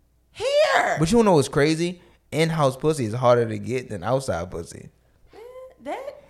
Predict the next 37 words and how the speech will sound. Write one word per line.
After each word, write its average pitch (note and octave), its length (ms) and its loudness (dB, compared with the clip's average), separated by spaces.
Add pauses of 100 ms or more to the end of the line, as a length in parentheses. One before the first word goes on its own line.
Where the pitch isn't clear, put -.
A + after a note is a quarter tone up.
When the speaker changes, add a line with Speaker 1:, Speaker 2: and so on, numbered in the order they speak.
(160)
Speaker 2:
You, F#3+ 200 6
you E3+ 260 0
just, G#3 300 6 (120)
you F3+ 140 2
just G#3 220 4
took F#3+ 100 -8
the F3 100 0
pussy G#3 300 6
away F3 180 6
because E3+ 220 0
he D#3+ 60 0
didn't D#3+ 180 2
take F3+ 140 2
the F3+ 60 -6
trash G3+ 360 4
out. A2 300 2 (320)
<laughs> F3 60 -12 (2250)
In-house, F#3+ 560 4
Speaker 1:
Okay. - 140 -2
Speaker 2:
in-house G3 240 4
pussy F#3 240 2
is E3 60 2
harder F3 320 4
to E3+ 80 -2
get. E3+ 360 -2 (720)
Speaker 1:
But E4+ 160 -10
maybe F4 200 -14
I'm D#4 120 -12
still D4+ 200 -16
sucking B3+ 340 -18
the G#3 60 -18
dick, D4 360 -16 (160)
and A#3 160 -18
it's A3+ 140 -18
only A#3 260 -16
for, A3+ 160 -18
like, - 560 -20